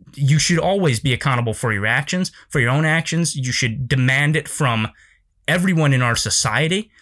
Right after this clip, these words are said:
so that moving forward, we, we can have more prosperity. So we don't keep making the same mistakes.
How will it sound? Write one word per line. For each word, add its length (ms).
so 160
that 160
moving 280
forward, 640
we, 140
we 220
can 180
have 520
more 260
prosperity. 800
So 240
we 160
don't 220
keep 220
making 320
the 80
same 260
mistakes. 460